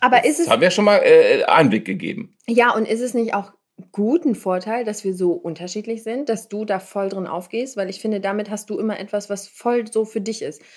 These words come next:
Speaker 1: Und ich glaube, das ist in einer Beziehung auch wichtig. Also es gibt Männer, die haben das bei Autos, so wie du. Es gibt Männer, die haben das bei Fußball. Dann gibt's Männer, die haben das irgendwie bei ihrem Dackelclub oder so. Ähm, und das finde ich aber auch gut, wenn so jeder seine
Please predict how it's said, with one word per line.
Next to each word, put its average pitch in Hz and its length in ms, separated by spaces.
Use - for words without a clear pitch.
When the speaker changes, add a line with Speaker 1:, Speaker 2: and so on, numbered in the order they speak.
Speaker 1:
Und 190 60
ich 190 100
glaube, 214 200
das 214 160
ist - 140
in 208 100
einer 214 120
Beziehung 202 400
auch 180 100
wichtig. 190 460
Also 175 100
es 180 100
gibt 202 140
Männer, 214 340
die 180 120
haben 165 100
das 170 160
bei 185 140
Autos, 254 340
so 180 140
wie 175 80
du. 226 260
Es 202 120
gibt 185 120
Männer, 196 240
die 185 100
haben 185 100
das 180 120
bei 160 140
Fußball. 240 720
Dann 208 140
gibt's 202 200
Männer, 208 240
die 190 140
haben 202 100
das 196 160
irgendwie 202 220
bei 180 180
ihrem 180 260
Dackelclub 247 580
oder 226 220
so. 233 360
Ähm, 214 480
und 254 160
das 277 120
finde 381 180
ich 302 60
aber 247 160
auch 226 80
gut, 240 300
wenn 208 140
so 226 80
jeder 247 420
seine 220 680